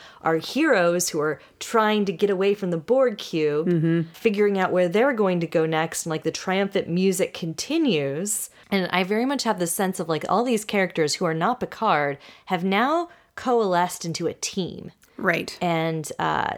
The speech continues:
Speaker 1: there's, like, this camaraderie among them, and they all feel like they're in this mission together, even though it's not really their mission, and it's kind of heartwarming, and I'm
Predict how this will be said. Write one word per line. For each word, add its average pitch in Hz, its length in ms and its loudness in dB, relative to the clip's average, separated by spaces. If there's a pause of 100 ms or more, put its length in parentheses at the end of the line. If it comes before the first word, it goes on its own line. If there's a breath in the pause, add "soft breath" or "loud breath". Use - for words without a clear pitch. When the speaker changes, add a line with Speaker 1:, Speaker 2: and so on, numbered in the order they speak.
Speaker 1:
there's, 180 500 2
like, 160 180 0
this - 160 -6
camaraderie 165 920 0
among 156 400 0
them, 139 260 -2
and 151 140 -4
they 160 60 0
all 170 160 4
feel 175 240 -2
like 170 160 -2
they're 156 100 0
in 185 240 0
this 175 220 0
mission 165 260 -2
together, 156 420 0
even 156 220 -2
though 170 100 0
it's 156 200 -2
not 156 240 0
really 156 260 -2
their 143 220 -2
mission, 208 480 -4
and 226 100 0
it's 143 160 -6
kind 175 180 0
of - 100 -4
heartwarming, 147 600 -2
and 139 100 -6
I'm 139 200 -6